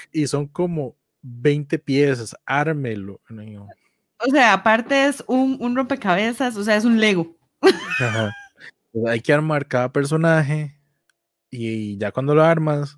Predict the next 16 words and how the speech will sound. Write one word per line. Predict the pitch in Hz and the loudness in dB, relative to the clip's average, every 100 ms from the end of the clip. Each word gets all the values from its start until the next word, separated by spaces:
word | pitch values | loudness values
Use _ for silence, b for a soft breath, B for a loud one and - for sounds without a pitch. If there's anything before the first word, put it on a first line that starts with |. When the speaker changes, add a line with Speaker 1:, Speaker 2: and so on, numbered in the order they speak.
| _ | _
Speaker 1:
y | 127 113 | -6 -4
tenés | 101 98 | -6 -8
que | 107 | -8
pintarlo, | 117 107 143 135 123 - _ | -6 -4 0 0 -2 -8 _
porque | 98 - | -20 -16
es | - | -12
parte | - 107 - 139 | -12 -12 -8 -8
del | 120 107 107 | -4 -4 -4
hobby, | 120 107 113 139 | -4 -4 -6 -8
el, | 117 95 - - | -10 -14 -20 -20
los | 104 | -18
juegos | - 95 101 101 | -12 -6 -4 -4
de | 113 120 | -4 -2
miniaturas | 120 131 127 131 - 113 104 110 | -2 0 0 -2 0 0 0 -4
como | 98 107 | -10 -14
tal. | - 156 | -2 -2